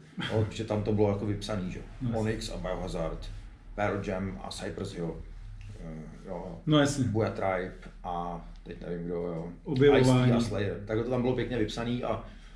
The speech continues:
Speaker 1: to jako mělo velký grády. A tam, tam v té době se psala tahle crew v té škole, my jsme měli jako i takovou rádoby hardkorovou kapelu,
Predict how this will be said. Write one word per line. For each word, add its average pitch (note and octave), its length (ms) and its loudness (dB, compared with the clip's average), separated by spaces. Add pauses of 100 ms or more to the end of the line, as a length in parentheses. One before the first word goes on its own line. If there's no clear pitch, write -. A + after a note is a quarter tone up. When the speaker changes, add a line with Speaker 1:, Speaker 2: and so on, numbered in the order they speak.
(220)
Speaker 1:
to A2+ 140 -2
jako G#2+ 180 2
mělo A2+ 220 4
velký G#2+ 260 4
grády. G#2 580 2 (1120)
A F#2+ 100 -4
tam, B2+ 220 4
tam C3+ 200 2
v - 260 -8
té D#3 80 0
době C3+ 180 4
se - 120 2
psala A#2+ 240 0
tahle A#2+ 220 2
crew A#2 180 -2
v A2 60 -4
té A#2+ 120 -8
škole, A2+ 240 0
my G#2 60 2
jsme A#2 140 -2
měli A2 200 4
jako G#2+ 200 2
i A2 40 -6
takovou G#2+ 440 4 (440)
rádoby G2+ 520 4
hardkorovou G#2 500 2
kapelu, G2+ 460 0